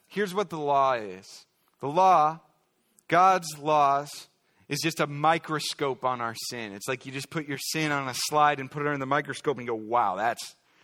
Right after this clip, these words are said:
that's worse than I thought." It exposes our sinful trying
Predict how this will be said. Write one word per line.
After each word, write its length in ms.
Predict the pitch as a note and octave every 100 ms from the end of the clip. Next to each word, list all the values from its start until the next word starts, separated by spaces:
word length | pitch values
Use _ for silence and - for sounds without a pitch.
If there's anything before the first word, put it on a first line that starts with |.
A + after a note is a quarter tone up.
| _ _
that's 200 | D#3 -
worse 220 | B2+ A2+
than 120 | A2
I 140 | F2+ F#2
thought." 380 | A2 G2+ D#2 E2 _ _ _ _ _ _ _ _ _ _ _ _ _ _ -
It 80 | C3+
exposes 760 | - - - D#3 D#3 D3 B2+
our 100 | A#2+
sinful 560 | - - D3 C#3+ B2+ A#2
trying 800 | - - C3+ C3 B2+ B2+ B2